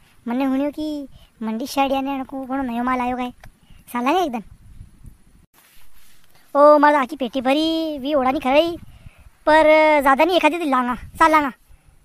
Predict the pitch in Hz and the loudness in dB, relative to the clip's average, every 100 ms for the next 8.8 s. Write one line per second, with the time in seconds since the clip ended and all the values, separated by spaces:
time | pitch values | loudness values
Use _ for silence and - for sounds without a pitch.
0 | - 339 349 320 320 - - - - - | -2 2 4 4 2 -4 -20 -20 -20 -20
1 | - - 247 - _ _ _ _ _ - | -6 0 0 0 _ _ _ _ _ -14
2 | - 269 294 285 294 240 233 226 _ _ | 0 2 4 2 -2 -4 -8 -14 _ _
3 | _ _ _ _ _ - - - - - | _ _ _ _ _ -20 -20 -20 -20 -20
4 | - - - - - _ _ _ - - | -20 -20 -20 -20 -20 _ _ _ -20 -18
5 | - - - 269 277 302 254 262 320 277 | -18 -20 -8 -2 2 2 4 6 6 6
6 | 277 311 311 440 466 - - - - - | 2 2 2 -2 -8 -20 -14 -14 -14 -20
7 | - - - - 381 415 415 349 - 370 | -20 -20 -6 0 4 2 0 -4 -4 -2
8 | 403 359 285 302 320 403 370 381 | 2 2 4 2 0 -6 -6 -8